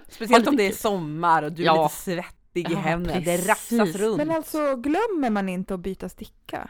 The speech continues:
Speaker 3: Eller?
Speaker 2: Nej, men man gör
Speaker 1: Du
Speaker 2: ju
Speaker 1: skulle
Speaker 2: faktiskt
Speaker 1: göra det,
Speaker 2: inte
Speaker 1: Linn.
Speaker 2: det. <laughs> Ja,
Speaker 3: Ja, jag skulle lätt glömma. Det skulle bli, det skulle bli hemskt, för då skulle jag göra, liksom, fel. Det skulle bli att hamna fel, så det blir ännu större skillnad.
Speaker 2: Jag bara,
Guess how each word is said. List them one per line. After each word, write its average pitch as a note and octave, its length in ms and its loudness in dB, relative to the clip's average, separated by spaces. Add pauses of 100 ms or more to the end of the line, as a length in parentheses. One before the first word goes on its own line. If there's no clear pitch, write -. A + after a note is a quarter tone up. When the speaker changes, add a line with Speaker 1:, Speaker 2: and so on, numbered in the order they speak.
(180)
Speaker 3:
Eller? C4 160 -2
Speaker 2:
Nej, D#4+ 100 6
men G4 120 0
man G4 100 0 (100)
gör A4+ 220 4
Speaker 1:
Du A4 60 4
Speaker 2:
ju A3+ 60 2
Speaker 1:
skulle E3+ 260 -2
Speaker 2:
faktiskt - 0 -
Speaker 1:
göra A#2+ 160 -2
det, A#2+ 100 -6
Speaker 2:
inte - 120 -10
Speaker 1:
Linn. - 200 -10
Speaker 2:
det. - 40 0
<laughs> - 60 10 (100)
Ja, B4+ 60 10 (760)
Speaker 3:
Ja, D4+ 140 2
jag F4 180 0
skulle C#4+ 240 -4
lätt C#4 320 -4
glömma. G3 640 -4
Det G#3+ 60 -4
skulle C4 180 -4
bli, A#3+ 140 0
det G3 340 -14
skulle A#3+ 140 -6
bli A#3+ 100 0
hemskt, A#3+ 360 -4
för - 80 -12
då G3 60 -4
skulle A#3 200 -4
jag A3+ 100 2
göra, G#3 360 0
liksom, F#3+ 300 -6 (320)
fel. G#3+ 380 -2
Det F#3+ 60 -16
skulle G#3+ 180 -6
bli G#3 160 0
att G#3 80 -2
hamna G3+ 220 -2
fel, F3 320 -6
så F3+ 100 -10
det F#3 100 -8
blir - 100 -6
ännu G#3+ 220 0
större D#3 240 -6
skillnad. F3 380 -4 (340)
Speaker 2:
Jag B3 180 0
bara, - 180 -2